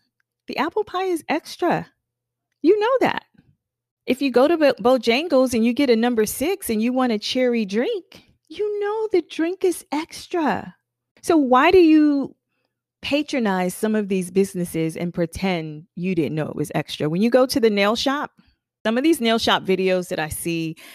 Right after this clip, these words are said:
I'm very quiet because I've been in situations where the nail technician was mistreated.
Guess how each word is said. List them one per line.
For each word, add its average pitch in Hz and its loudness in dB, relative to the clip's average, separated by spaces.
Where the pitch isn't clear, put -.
I'm 175 -4
very 196 2
quiet 151 2
because 170 -4
I've 170 -4
been 185 0
in 175 -4
situations 156 -6
where 156 -4
the 196 2
nail 170 4
technician 156 -6
was 180 -12
mistreated. 143 -8